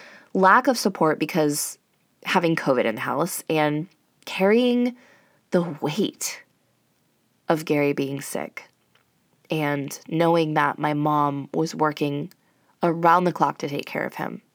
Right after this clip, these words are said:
And now it's like, when I was sick the second time, I had a quarantine from them, so it's like, the last thing he needs is to get it again. So it was like, I was, I felt so helpless and,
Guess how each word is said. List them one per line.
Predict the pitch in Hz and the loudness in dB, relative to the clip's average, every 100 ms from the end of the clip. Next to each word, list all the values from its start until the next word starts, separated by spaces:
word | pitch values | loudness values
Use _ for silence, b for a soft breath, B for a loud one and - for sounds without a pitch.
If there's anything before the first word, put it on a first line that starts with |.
| _ _ _ | _ _ _
And | 180 | 2
now | 175 190 196 185 B B B - | 4 6 6 4 B B B -2
it's | 170 | 2
like, | 165 156 - | 2 0 -4
when | 170 | 2
I | 175 196 | 4 6
was | 214 196 | 4 4
sick | 170 160 - - - | 2 2 -2 -14 -4
the | 165 | -4
second | - 226 269 269 | 2 2 4 0
time, | - 139 117 139 151 _ _ _ _ - | 2 2 2 -2 -10 _ _ _ _ 2
I | 175 190 | 4 6
had | 202 180 | 4 2
a | 156 | 2
quarantine | 160 139 139 127 | 0 0 -2 -6
from | - 165 | -4 2
them, | 349 262 226 | 4 4 2
so | 156 | 2
it's | 147 | 2
like, | 135 | 2
the | 156 | 4
last | 202 294 285 | 6 6 4
thing | 180 | -4
he | 170 262 | 0 0
needs | 175 131 127 | 2 0 -2
is | 131 | -2
to | 127 | -2
get | 143 135 | 0 0
it | 131 | 0
again. | 131 - - 147 185 b b b b b b b b _ _ _ _ _ | -2 -4 -8 -10 -10 b b b b b b b b _ _ _ _ _
So | - 190 180 | 4 6 6
it | |
was | 170 | 4
like, | 165 - | 2 2
I | 170 180 | 4 6
was, | 180 165 | 4 2
I | 165 | -2
felt | - - 196 - | 0 4 4 2
so | - - 165 165 170 | -2 2 4 4 0
helpless | - 151 160 151 - - | 0 0 0 -4 -4 -8
and, | 123 123 | -8 -10